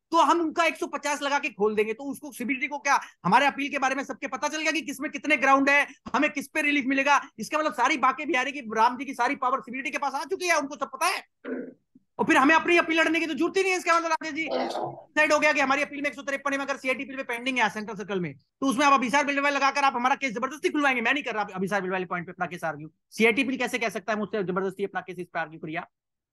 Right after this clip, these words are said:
And this is a very serious point। If my appeal is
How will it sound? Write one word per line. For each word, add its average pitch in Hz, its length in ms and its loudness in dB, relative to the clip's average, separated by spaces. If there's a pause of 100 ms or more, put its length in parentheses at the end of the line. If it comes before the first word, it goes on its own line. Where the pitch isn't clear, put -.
(500)
And 185 100 2
this 214 100 2
is 277 60 2
a 277 40 4
very 294 160 4
serious 330 300 6
point। 302 280 6 (680)
If 320 200 -2
my 240 260 4
appeal 320 320 -2
is 311 160 -4